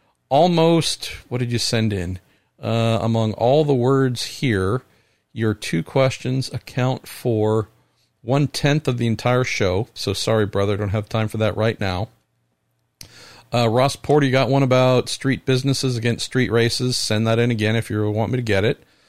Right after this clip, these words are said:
Um, I'll close on this one,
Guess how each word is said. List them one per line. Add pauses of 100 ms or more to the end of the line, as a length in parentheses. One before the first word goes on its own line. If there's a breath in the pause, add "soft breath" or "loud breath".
(380 soft breath)
Um, (3750 loud breath)
I'll
close
on
this
one,